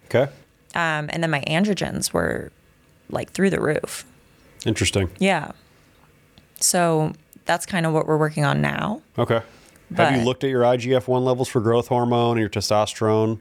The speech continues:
Speaker 2: I know I have it. I don't know
Speaker 1: What
Speaker 2: what
Speaker 1: it
Speaker 2: they
Speaker 1: is?
Speaker 2: are.
Speaker 1: Yeah.
Speaker 2: I could definitely pull it up. But
Speaker 1: Yeah, I would
Speaker 2: yeah.
Speaker 1: definitely take a look at all of them because just like you said with the balances,
Speaker 2: Mm-hmm.
Speaker 1: balances between progesterone and estrogen,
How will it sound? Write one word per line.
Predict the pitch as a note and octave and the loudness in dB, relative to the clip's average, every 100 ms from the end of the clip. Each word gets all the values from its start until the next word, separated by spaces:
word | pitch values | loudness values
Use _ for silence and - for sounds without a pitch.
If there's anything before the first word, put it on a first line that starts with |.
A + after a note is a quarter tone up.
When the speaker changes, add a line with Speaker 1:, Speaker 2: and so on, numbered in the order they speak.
| - | -4
Speaker 2:
I | G3 G3+ | -2 -2
know | G3+ G3 F#3 G3+ A3 | 0 2 2 2 0
I | - | -4
have | F3 - D3+ C#3+ | -6 -6 -4 -2
it. | E3+ F#3+ | 0 -2
I | - | -4
don't | D#3 D#3 D3 D3 - | -4 -2 0 -2 0
know | D3 C#3+ C#3+ D#3 D#3 - - - | 0 2 2 0 -2 -6 -20 -10
Speaker 1:
What | G#2+ A2+ | -2 0
Speaker 2:
what | |
Speaker 1:
it | A2+ | 2
Speaker 2:
they | G#3+ | 0
Speaker 1:
is? | - - | 0 -2
Speaker 2:
are. | - - - F3+ | -4 -4 -8 -6
Speaker 1:
Yeah. | G#2 - - _ _ _ - | -6 -6 -12 _ _ _ -10
Speaker 2:
I | E3 | -6
could | F3+ D#3+ | -4 -4
definitely | E3 E3 D#3 - | -4 -4 -4 -6
pull | - - | -4 -4
it | - | -2
up. | - B1+ - - | -4 -6 -8 -6
But | A2+ | 0
Speaker 1:
Yeah, | G#2+ G2+ G2 - | 2 0 -2 0
I | C3+ | 0
would | C#3 | 2
Speaker 2:
yeah. | |
Speaker 1:
definitely | B2+ B2 A#2+ A2+ | 0 0 0 0
take | A#2+ G#2 | -2 -2
a | |
look | G2 G#2 | -2 0
at | G2+ | 2
all | G2 G2+ | 2 2
of | G2 | 0
them | F#2+ | -4
because | G2 G#2+ | -2 0
just | A#2 - | 0 0
like | A2+ G#2+ | -2 -2
you | |
said | G2+ - G#2+ | -4 0 0
with | G2+ G2 - | 0 -2 0
the | G2 | -2
balances, | F2 G2 G2+ G#2+ - B2 A#2 - | 0 0 0 0 0 0 0 2
Speaker 2:
Mm-hmm. | F#3+ F3+ E3 E3+ | 4 4 0 -4
Speaker 1:
balances | A#2 A2+ G2+ | -2 -2 -2
between | G2+ - A2+ | -6 -2 -2
progesterone | G#2 F#2+ G#2+ - G#2+ G#2 G2+ G2+ G2+ | 0 0 0 0 0 2 2 2 0
and | G2+ F#2+ | -4 -2
estrogen, | G#2 - G2 F#2+ F#2+ F#2+ | -2 -2 -2 0 0 -2